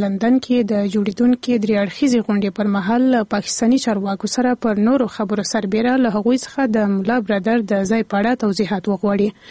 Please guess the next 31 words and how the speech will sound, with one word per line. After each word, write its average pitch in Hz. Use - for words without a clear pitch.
د 220
ولسمشر 262
حمید 247
کرزي 226
ویان 220
ایمل 226
فیضي 202
پرون 226
په 233
کابل 214
کې 247
خبریالانو 202
ته 196
وویل، 247
له 202
هغې 226
ورځې 220
چې 240
پاکستان 240
د 226
ملا 220
برادر 214
د 202
خوشي -
کېدو 202
اعلان 214
کړی، 285
دوی 233
ته 269
یې 269
ځای 220